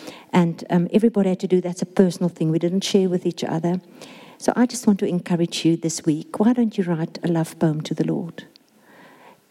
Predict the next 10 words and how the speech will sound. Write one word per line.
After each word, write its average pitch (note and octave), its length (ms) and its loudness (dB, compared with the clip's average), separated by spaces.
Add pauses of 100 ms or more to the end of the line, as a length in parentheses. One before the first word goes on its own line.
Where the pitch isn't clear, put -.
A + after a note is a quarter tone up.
(260)
It - 160 0
could - 160 -2
be D3+ 160 0
a C#3+ 40 -2
song. B3+ 760 0
It - 200 -8
could F3 120 0
be D#3 100 -2
three F#3 280 2
words. G#3 680 -4